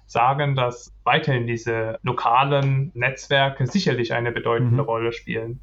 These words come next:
Speaker 1: Zwar visualisieren wir die globalisierten Netzwerke und wenn man sie sich so anschaut,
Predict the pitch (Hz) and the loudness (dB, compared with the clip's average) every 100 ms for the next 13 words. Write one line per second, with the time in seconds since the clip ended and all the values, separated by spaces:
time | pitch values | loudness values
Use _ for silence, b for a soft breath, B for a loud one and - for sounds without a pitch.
0 | - - 139 147 139 135 135 135 175 165 | -16 0 2 2 2 2 0 2 4 4
1 | 156 151 151 147 - 127 123 120 127 120 | 2 0 0 -4 -4 -4 -2 -4 -4 -2
2 | 117 120 175 202 123 113 110 - 110 113 | -2 2 2 2 0 -2 -4 -6 -2 -2
3 | 113 113 110 110 113 113 113 117 113 113 | -4 -6 -6 -6 -6 -6 -6 -6 -8 -8
4 | 110 - - 127 185 180 123 117 135 - | -12 -12 -2 2 2 2 0 0 -2 -8